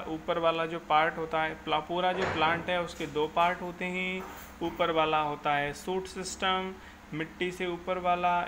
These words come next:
above the soil, above the soil shoot system, below the soil surface root system। ये क्या है? suit system। ये है root system। ये बच्चों हमने पढ़ा।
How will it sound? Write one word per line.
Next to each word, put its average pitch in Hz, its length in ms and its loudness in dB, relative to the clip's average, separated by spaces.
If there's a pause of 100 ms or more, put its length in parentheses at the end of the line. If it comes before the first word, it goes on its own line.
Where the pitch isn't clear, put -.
(120)
above 165 320 2
the 185 160 4
soil, 190 460 2 (1700)
above 175 400 4
the 202 160 8 (300)
soil 175 460 2 (440)
shoot 160 360 -4
system, 160 540 -6 (520)
below 180 320 4
the 196 180 6
soil 190 420 2
surface 196 720 -2 (640)
root 156 300 -2
system। 156 500 -4 (640)
ये 165 80 2
क्या 185 220 4
है? 190 220 0 (240)
suit 196 180 -6
system। 202 480 -4
ये 160 120 -2
है 139 180 0
root 165 220 -6
system। 170 560 -8 (420)
ये 156 140 2
बच्चों 165 360 -4
हमने 165 260 -4
पढ़ा। 160 400 0